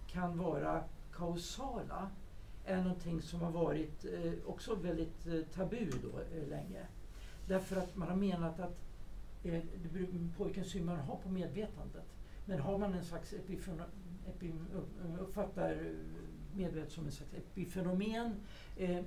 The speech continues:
då blir det svårt att tänka sig att det här epifenomenet, medvetande, är kausalt. Å andra sidan har vi en väldigt var-, vanlig vardagsförståelse av att våra avsikter är kausalt verksamma. Till exempel,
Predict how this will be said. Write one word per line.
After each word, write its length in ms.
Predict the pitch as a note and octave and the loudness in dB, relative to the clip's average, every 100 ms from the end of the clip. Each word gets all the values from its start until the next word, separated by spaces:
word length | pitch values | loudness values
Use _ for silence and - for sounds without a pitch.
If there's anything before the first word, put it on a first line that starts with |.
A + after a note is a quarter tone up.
| - | -2
då 160 | E3 F3 | 0 0
blir 200 | E3 D#3+ | 2 0
det 100 | D3 | 0
svårt 300 | - E3 D3 | 0 0 -2
att 100 | - | -2
tänka 300 | D#3+ - D3 | -2 -2 -4
sig 180 | - D3 | -2 -2
att 440 | C#3+ - E3 D3 | -2 -4 -4 0
det 60 | C3 | 0
här 120 | D#3 | 0
epifenomenet, 800 | E3 D3 D3 D3+ D3+ D#3+ D3 D3 - - - | -2 -4 -2 0 4 4 4 0 -2 -6 0
medvetande, 600 | F3 C3+ C3+ D#3 C#3+ E3+ | 0 2 -2 -2 -2 -2
är 80 | - | -2
kausalt. 880 | E3 D#3+ - - - - - - - - - - - - - - G3 | 0 0 2 0 0 -2 -8 -8 -10 -10 -10 -10 -10 -8 -6 -2 4
Å 60 | |
andra 200 | F#3+ G3+ | 6 4
sidan 280 | - F3+ E3+ | 0 2 2
har 140 | C#3+ | 2
vi 80 | D#3+ | 2
en 100 | D#3 | 0
väldigt 280 | D3 D3 C3+ | 0 0 2
var-, 480 | E3 D#3+ D#3+ E3+ F3 - - E3 | 4 4 2 -4 -4 -6 -4 2
vanlig 640 | E3+ D3 C#3+ C#3 F3 B2+ - | 4 4 2 2 0 0 2
vardagsförståelse 1400 | G3 D3 D3+ C#3+ - - B3+ C4+ A#3 B2+ C3 - D3+ - - - | 4 4 0 -2 -4 -4 0 0 2 0 -2 -4 -4 -6 -6 -4
av 120 | E3+ | -2
att 160 | - F3+ | -2 0
våra 260 | E3+ C#3 | 0 2
avsikter 840 | F3+ D#3+ - - - - - C3+ - | 2 0 0 -4 -6 -6 -4 -4 -4
är 100 | D3+ C3 | -4 -4
kausalt 880 | C#3+ C#3 - A#3 - C3 - - - - D#3 | -2 -2 -2 0 0 0 -4 -6 -6 -4 -4
verksamma. 440 | - - - F3 - - - - | -4 -4 -6 -6 -6 -6 -4 -2
Till 140 | F#3 | -2
exempel, 520 | - F#3 - - F#3+ | 2 0 2 2 2